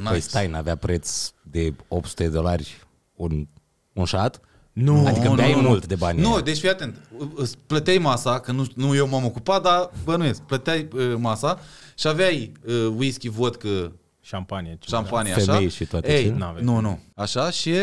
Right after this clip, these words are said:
Speaker 2: aveai câte o, un soi de, era câte un, un suc de portocale, de, bă, nu știu care, de la, la, la, la, la, și alea erau mereu pline.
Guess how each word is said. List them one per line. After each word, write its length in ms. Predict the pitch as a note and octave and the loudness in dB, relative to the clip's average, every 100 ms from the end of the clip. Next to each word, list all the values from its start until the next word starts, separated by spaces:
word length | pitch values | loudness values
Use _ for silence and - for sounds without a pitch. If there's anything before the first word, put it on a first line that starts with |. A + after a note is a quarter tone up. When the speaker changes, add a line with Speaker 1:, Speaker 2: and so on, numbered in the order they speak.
| G#3 | -2
Speaker 2:
aveai 460 | D#3 D3+ E3+ G3 G3 | -2 -2 0 0 -2
câte 260 | - F#3 F3 | -8 -6 -2
o, 60 | E3 | 2
un 320 | D#3+ D#3 D3 | 2 2 0
soi 320 | C#3 - F3+ E3+ | -2 0 0 2
de, 540 | D#3 D3 C#3 B2+ A2+ - _ _ _ - | 0 0 0 -2 -4 -8 _ _ _ -8
era 220 | C3 D#3+ | -2 -2
câte 220 | D#3+ D3+ | -2 -4
un, 180 | D3+ C#3 C3 C3 | -2 -2 -2 -2
un 60 | B2+ | -2
suc 360 | - F#3+ F#3+ - _ _ _ _ _ | -2 -4 -4 -18 _ _ _ _ _
de 240 | G2+ D#3+ | -2 -2
portocale, 640 | D#3 D#3 - D3 G3 F#3 | -2 -4 -2 0 0 0
de, 180 | D3+ D#3 | 0 -2
bă, 260 | C3 D3 C#3+ | 0 2 2
nu 100 | D3 | 0
știu 160 | D3 | -6
care, 240 | D3 G3+ F3+ | -2 0 0
de 100 | D3+ | 0
la, 120 | D3+ | 0
la, 120 | D3+ | 0
la, 120 | D3+ | 0
la, 100 | D3+ | -2
la, 140 | F#3 A3+ | 0 -2
și 120 | G#3 | 0
alea 220 | F#3+ G#3 | -2 0
erau 160 | G3+ G#3 | 0 2
mereu 200 | G3+ G3 | 2 2
pline. 320 | G3 B2 D#2+ | 2 -4 -4